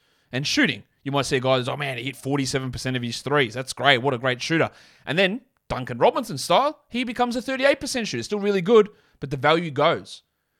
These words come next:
You go from a three point five blocks guy to a two point four blocks guy, and you drop forty spots in rankings. So looking at the guys who are right up the top of each category, most categories,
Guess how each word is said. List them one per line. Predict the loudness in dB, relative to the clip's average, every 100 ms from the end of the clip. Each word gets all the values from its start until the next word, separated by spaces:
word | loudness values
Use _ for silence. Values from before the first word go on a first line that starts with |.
| _
You | 0
go | 2
from | 2 -2
a |
three | -4 0 0
point | 0 -4
five | 0 2 2
blocks | 4 2 2
guy | 2 2
to | 2 -2
a |
two | -2 -2
point | 0 -2 -2
four | 0 2
blocks | 2 2
guy, | 4 4 4 -2 _ _ _
and | -6
you | 0
drop | 2 2
forty | 2 2
spots | 2 -2 -2
in | -2
rankings. | -2 -2 -4 -14 -16 -20 _ _ _ _ _ _ _ _ _ -20
So | 0 0
looking | 0 -4 -6
at | -2
the |
guys | 4 6 6 4 -8 _ 0
who | 2
are | 2
right | -4 -4 2 2
up | 2
the | -2
top | -2 0 0 -4 _ _ _ _ _ _
of | 2
each | 2 2
category, | 0 2 2 0 -2 -6 _ -4
most | 2 2 2
categories, | -4 -4 -6 -12